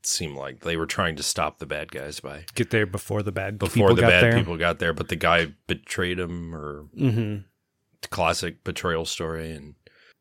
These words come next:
Speaker 1: a weird brother-sister, like, relationship. The
Speaker 2: Mm-hmm.
Speaker 1: big guy,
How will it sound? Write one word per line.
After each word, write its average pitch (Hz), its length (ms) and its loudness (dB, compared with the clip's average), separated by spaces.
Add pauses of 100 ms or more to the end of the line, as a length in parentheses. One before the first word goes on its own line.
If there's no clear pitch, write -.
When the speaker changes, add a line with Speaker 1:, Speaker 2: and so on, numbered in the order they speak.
(680)
Speaker 1:
a 104 80 -2
weird 87 480 0 (360)
brother-sister, 87 1040 0 (200)
like, 85 180 -12
relationship. 87 880 -4
The 90 80 -4
Speaker 2:
Mm-hmm. 131 100 8
Speaker 1:
big 90 160 6
guy, 87 400 6